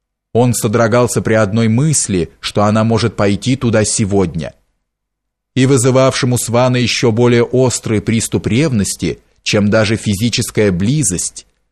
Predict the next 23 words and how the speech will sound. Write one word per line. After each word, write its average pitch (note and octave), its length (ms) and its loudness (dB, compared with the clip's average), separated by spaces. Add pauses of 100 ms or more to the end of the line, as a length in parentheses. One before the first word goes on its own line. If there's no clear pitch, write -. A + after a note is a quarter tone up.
(380)
потому C#3 320 2
что - 160 -2
ему C3+ 200 2
стоило C3 440 2
большого A#2+ 500 2
труда A#2 440 2
представить A#2 640 -2
его A2 200 0
себе. F#2+ 480 -2 (1040)
Он D3 200 2
открывал C#3+ 520 2
уже C3+ 180 2
дверь C3+ 280 2
ателье, C#3 680 0 (540)
как C#3 200 2
вдруг C3 540 0 (300)
услышал E3+ 640 0
обращённые D3 800 2
к - 100 -10
нему A#2 420 2
следующие A#2+ 800 0
слова, G2 540 -2 (760)
которые, A2+ 680 2